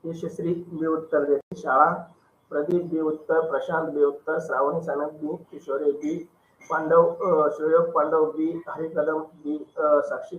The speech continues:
खाडे, अ, बी उत्तर देते. अभिनंदन विद्यार्थी मित्रांनो, सर्वांचंच अभिनंदन, कोणाचंही उत्तर चुकलं नाही. या उत्तरावरील आतापर्यंतच्या प्रश्नामध्ये कोणाचंही उत्तर चुकलं नाही. फ-, फक्त मला ओळ क्रमांक सांगा, बऱ्याच जागेवर हा शब्द आलेला आहे,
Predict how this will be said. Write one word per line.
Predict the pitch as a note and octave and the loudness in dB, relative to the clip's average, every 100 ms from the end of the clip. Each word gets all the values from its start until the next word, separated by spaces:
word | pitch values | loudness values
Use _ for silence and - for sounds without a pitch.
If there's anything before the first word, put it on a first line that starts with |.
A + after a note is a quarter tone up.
| D#3+ | -8
खाडे, | C#3+ F3 F3 _ _ _ _ _ - | -4 -4 -6 _ _ _ _ _ -6
अ, | |
बी | C3+ C3+ C3+ E3 | -2 -2 -2 -4
उत्तर | D#3+ - C#3+ | -4 -6 -4
देते. | C#3+ - D#3+ - | -4 -2 -4 -2
अभिनंदन | D#3 E3 G3 G3+ G3+ | -2 0 2 2 2
विद्यार्थी | G3+ F#3 F#3+ | 2 0 0
मित्रांनो, | F#3 F#3 F3+ F#3 F#3 | 0 2 4 4 2
सर्वांचंच | - D#3+ E3 E3+ E3+ F#3 F3 | 0 0 2 2 0 -4 0
अभिनंदन, | D3+ D#3 D#3 D#3 E3 | 0 0 -2 -2 -2
कोणाचंही | E3 D#3 D#3 D#3+ F#3 F#3 | -2 -2 -2 -4 -4 -6
उत्तर | E3+ - D#3 | -6 -8 -10
चुकलं | - E3 D#3+ | -10 -12 -10
नाही. | D#3+ E3+ E3+ _ _ _ E3+ | -6 -6 -8 _ _ _ -2
या | F3+ | 6
उत्तरावरील | G3 G3+ F3+ E3+ F#3 | 6 6 4 4 4
आतापर्यंतच्या | D#3 - F3 E3 - B2+ | 2 2 0 4 2 2
प्रश्नामध्ये | C#3 B2+ - D#3+ D#3 D#3+ | -2 -4 -4 -4 -2 -4
कोणाचंही | E3 D#3 D#3+ D#3+ F3+ | -6 -4 -4 -6 -6
उत्तर | D#3+ - D3+ | -6 -8 -12
चुकलं | - D#3 D3+ D3+ | -12 -8 -4 0
नाही. | D#3 D#3 - | 0 -2 -6
फ-, | E3 D#3 - | 0 2 2
फक्त | F#3 - | -2 -6
मला | G3 F#3+ G3 G#3 - _ _ _ | 2 6 6 4 -2 _ _ _
ओळ | F3+ A3 | 4 6
क्रमांक | A3+ G#3+ F#3+ G3 F#3+ | 6 6 6 4 2
सांगा, | F3+ F3 D#3+ F#3 G3 - | 0 0 4 2 2 0
बऱ्याच | E3+ F#3+ F3+ | 0 0 0
जागेवर | F3+ F#3+ E3+ | 0 2 2
हा | E3 | 0
शब्द | - D#3+ - | -4 -6 4
आलेला | D#3 D#3+ D3+ | 4 4 2
आहे, | C#3+ E3+ F3+ | 0 -2 -8